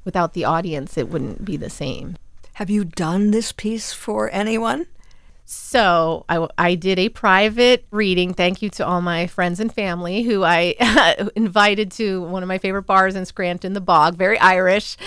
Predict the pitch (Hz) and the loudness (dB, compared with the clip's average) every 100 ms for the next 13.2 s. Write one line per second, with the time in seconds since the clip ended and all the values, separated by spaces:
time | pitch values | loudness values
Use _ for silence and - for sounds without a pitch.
0 | - - 185 175 175 - 202 180 - 180 | -12 -2 4 4 4 0 0 0 0 -2
1 | 175 185 175 170 - 190 - 165 165 185 | 0 0 0 -4 -4 -6 -4 -4 -2 0
2 | 160 196 175 240 220 208 196 180 165 165 | 2 2 2 -2 -2 -2 -2 0 -2 -6
3 | - - 185 170 160 - 165 156 151 208 | -10 -4 -2 -2 -4 -6 -4 -4 -4 -6
4 | 165 185 294 285 - 381 - 156 120 135 | -2 0 0 -2 2 0 0 -2 -2 -4
5 | 165 - 185 175 175 - - - - 254 | -8 -6 -4 -4 -6 -18 -20 -20 0 2
6 | 254 262 294 330 262 214 190 - - 214 | 4 4 4 0 4 4 4 -2 -4 -2
7 | 208 208 247 269 208 185 185 185 160 165 | 0 0 0 0 -2 -2 2 2 0 0
8 | 220 262 320 277 208 165 147 - - - | 0 2 0 2 4 2 2 -2 -2 -4
9 | - 180 180 240 269 254 208 202 180 165 | -6 -4 0 0 2 0 2 2 2 0
10 | 160 - 170 - 180 156 - 165 156 131 | -2 0 -2 -2 -6 -4 0 0 -2 -8
11 | - 175 - 170 160 143 160 - - 277 | -10 -10 -4 -2 -2 -4 -6 -6 -4 -2
12 | - 294 269 165 165 247 180 247 - 202 | -2 -4 -2 -2 0 -2 -2 -4 -4 -4
13 | 175 190 | -2 -2